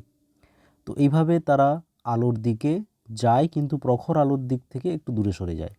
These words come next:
আর এরকম ঘটনা তুমি, তোমরা দেখতে পাবে পুকুরের ক্ষেত্রে।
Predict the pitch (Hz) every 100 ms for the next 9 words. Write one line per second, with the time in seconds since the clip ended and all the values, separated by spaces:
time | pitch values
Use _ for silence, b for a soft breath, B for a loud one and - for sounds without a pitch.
0 | _ _ _ _ _ _ _ _ _ _
1 | 117 117 139 151 160 147 143 151 147 143
2 | 143 - - 135 135 127 127 143 117 104
3 | 165 _ _ _ _ _ _ _ _ _
4 | _ _ _ _ _ _ _ _ _ _
5 | _ _ _ - 156 151 131 107 98 -